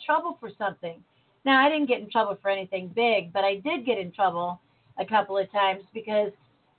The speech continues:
I, w-, I loved daydreaming, and so I would look out the window for a long period of time as I was, you know, then called back into this reality of the educator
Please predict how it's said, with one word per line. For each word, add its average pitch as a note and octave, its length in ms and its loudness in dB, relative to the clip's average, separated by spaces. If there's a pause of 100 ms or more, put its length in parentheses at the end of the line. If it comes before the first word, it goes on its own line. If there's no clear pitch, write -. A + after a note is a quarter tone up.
(200)
I, A3+ 140 6
w-, B3+ 220 2
I A3+ 140 4
loved A#3 540 2
daydreaming, G#3+ 720 -6
and G#3+ 140 -18
so A3+ 60 -6
I G#3+ 140 -4
would G3 140 -10
look A3 280 -10
out A3+ 320 2
the G3+ 120 0
window G3 760 0 (840)
for G3 80 -2
a G3+ 80 2
long A3+ 260 4
period G#3 360 -6
of - 60 -20
time G#3 460 -4 (500)
as G#3 180 -4
I G#3+ 140 6
was, G#3 160 -2 (400)
you A3+ 80 -2
know, G#3+ 160 2
then G#3 260 0
called G#3+ 280 4
back G3+ 280 0
into G#3 320 -6
this G#3 300 -8
reality G3+ 540 2
of F#3+ 120 2
the G3 140 0
educator G#3 560 0